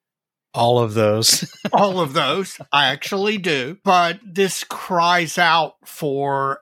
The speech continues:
Speaker 2: a modern K I twenty-one, which will lead to a K I, uh, fifty-seven Topsy, uh, an M C twenty. Uh,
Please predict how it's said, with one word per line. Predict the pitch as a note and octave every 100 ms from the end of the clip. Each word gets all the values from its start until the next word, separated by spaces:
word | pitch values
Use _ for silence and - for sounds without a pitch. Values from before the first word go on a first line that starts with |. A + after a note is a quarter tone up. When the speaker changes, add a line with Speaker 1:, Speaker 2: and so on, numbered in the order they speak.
| -
Speaker 2:
a | C#3+
modern | C3+ C3+ C#3+ D3+ D3+ D3
K | C3 - D#3+ D3
I | C3+ C3
twenty-one, | - E3 C#3 C3+ C3+ D#3 E3+ F3+ E3 - - - _
which | D#3 C3+ -
will | D3+ C3
lead | C3 C#3 C#3 -
to | C#3
a | A#2
K | - D3 C3+
I, | C3 C3 C#3 C#3 -
uh, | C#3 C3
fifty-seven | - E3 C3 - B2+ E3 C3 C3
Topsy, | - - E3 D#3+ - - E3 D#3+ D#3 _ _ _ -
uh, | C#3 B2+ D3
an | C#3+ C3+
M | B2+ B2+
C | - D#3+ B2+
twenty. | - - E3+ E3+ E3+ E3 D#3+ -
Uh, | C#3+ B2+ C3+